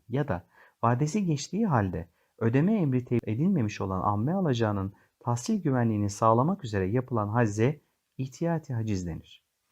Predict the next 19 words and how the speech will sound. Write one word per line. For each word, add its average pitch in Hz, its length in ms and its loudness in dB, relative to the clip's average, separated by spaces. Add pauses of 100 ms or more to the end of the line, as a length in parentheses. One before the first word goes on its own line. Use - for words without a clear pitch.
(300)
Altı 151 260 2
bin 185 60 -2
yüz 123 140 -2
seksen 131 320 -4
üç 190 80 -6
sayılı 95 300 -6
kanun 123 340 0
uygulamasında 101 640 -2
ihtiyati 127 480 -8
haciz, 101 460 -6 (360)
idari 127 480 4
bir 113 160 -2
tasarruf 123 420 -4
niteliğinde 95 540 -4
olan 92 440 -2 (300)
idari 139 400 2
bir 143 160 -2
karara 98 480 -2
dayanılarak 127 640 0